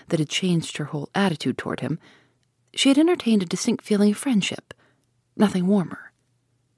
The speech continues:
There was something about him that made her feel that she would have liked to stroke his hair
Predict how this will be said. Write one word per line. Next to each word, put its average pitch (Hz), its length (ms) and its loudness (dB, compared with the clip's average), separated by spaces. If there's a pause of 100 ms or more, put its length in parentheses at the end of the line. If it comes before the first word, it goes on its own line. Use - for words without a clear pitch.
(1120)
There 262 160 6
was 302 120 2
something 381 300 2
about 170 280 2
him 156 160 -2
that 170 120 -2
made 190 180 2
her 190 80 -2
feel 185 480 0
that 196 140 -4
she 226 120 0
would 220 80 2
have 208 120 -2
liked 208 220 0
to 202 80 -4
stroke - 360 -2
his 220 160 -4
hair - 500 -4